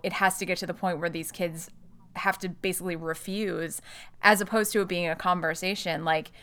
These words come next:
"Do you want to do this? Will you wear this outfit and participate in this? And I will put part of the money that I get from this sponsorship into an account for your college." And, like,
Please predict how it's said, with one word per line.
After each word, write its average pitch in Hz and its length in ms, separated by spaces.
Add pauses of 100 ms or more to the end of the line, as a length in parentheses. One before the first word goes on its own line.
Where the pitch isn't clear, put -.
(500)
"Do 214 200
you 208 240
want 180 320
to 185 100
do 175 220
this? 160 400
Will 190 200
you 185 160
wear 175 140
this 165 180
outfit 170 520
and 175 100
participate 185 560
in 160 140
this? 160 340
And 170 380 (320)
I - 120
will 165 220 (120)
put - 300
part 185 240
of 170 100
the 170 120
money 170 360
that 165 160
I 160 60
get 160 220
from 180 200
this - 140
sponsorship 196 720
into 175 280
an 165 80
account 165 300
for 160 100
your 143 140
college." 180 460
And, 170 100
like, 160 220